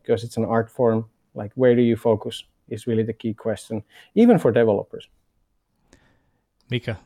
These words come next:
Speaker 2: thank you so much for your insights, uh, into, you know, the, the world of mobile games and cross-platform. And I, I think we, we've discussed a lot of really cool, um, topics in terms of,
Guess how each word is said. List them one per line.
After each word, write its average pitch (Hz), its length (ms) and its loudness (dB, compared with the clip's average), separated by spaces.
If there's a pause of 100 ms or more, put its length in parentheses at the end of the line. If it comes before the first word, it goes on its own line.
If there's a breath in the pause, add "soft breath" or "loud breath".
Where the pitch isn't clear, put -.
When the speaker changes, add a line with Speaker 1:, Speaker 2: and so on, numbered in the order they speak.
Speaker 2:
thank 131 220 -4
you 135 80 -4
so - 200 -6
much 135 220 -4
for 127 160 -6
your 117 140 -4
insights, 127 580 -8
uh, 113 420 -8
into, 113 460 -8
you 113 140 -10
know, 120 120 -6
the, 113 240 -6 (200 soft breath)
the 120 100 -6
world 131 240 0
of 120 100 -4
mobile 120 260 -4
games 117 340 -6
and 110 80 -8
cross-platform. 117 840 -6
And 110 100 -6
I, 110 240 -6
I 117 60 -10
think 123 180 -10
we, 117 200 -4
we've 107 160 -10
discussed - 340 -8
a 117 60 -8
lot 113 160 -4
of 110 100 -10
really 117 160 -4
cool, 113 320 -8 (400 loud breath)
um, 104 360 -6
topics - 440 -8
in 110 80 -12
terms 107 240 -12
of, 107 140 -12